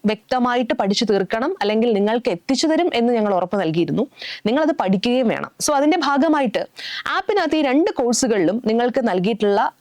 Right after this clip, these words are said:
ഡേറ്റാസ്, അതിനെ ഞാൻ നിങ്ങളിലേക്ക് അപ്ഡേറ്റ് ചെയ്ത് തരികയാണ്. നമുക്കിവിടെ രസതന്ത്രത്തിന് മൂന്ന് മാർക്ക് എന്ന് പറയുമ്പോ അവിടെ മൂന്ന് പ്രധാനപ്പെട്ട മൊഡ്യൂൾസിലൂടെയാണ് ടോപ്പിക്സ് ഇൻട്രൊഡ്യൂസ് ചെയ്ത് തന്നിരുന്നത്. ഇതിൽ ആദ്യത്തെ മൊഡ്യൂളിൽ ഉൾപ്പെടുത്തിയിരിക്കുന്ന ടോപ്പിക്കുകൾ എന്ന് പറയുന്നത് ആറ്റം,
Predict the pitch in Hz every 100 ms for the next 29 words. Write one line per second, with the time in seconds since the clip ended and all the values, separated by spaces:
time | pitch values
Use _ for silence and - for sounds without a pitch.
0 | - 185 196 185 175 - - 180 208 226
1 | 226 208 196 202 208 185 160 196 226 208
2 | 165 175 147 302 - - - - - -
3 | 392 415 427 403 311 302 381 403 381 359
4 | 359 269 294 370 453 320 269 262 294 240
5 | 208 202 175 - 294 339 277 302 392 440
6 | 381 240 262 330 320 269 302 240 220 262
7 | 311 302 294 277 247 180 233 285 247 285
8 | 339 - 320 285 214 220 226 226 208 196
9 | 160 156 147 147 - _ - - - 415
10 | 381 311 403 427 440 320 277 285 294 294
11 | 226 214 247 247 240 240 240 196 190 208
12 | 226 226 226 196 180 165 180 - _ 233
13 | 240 269 - 320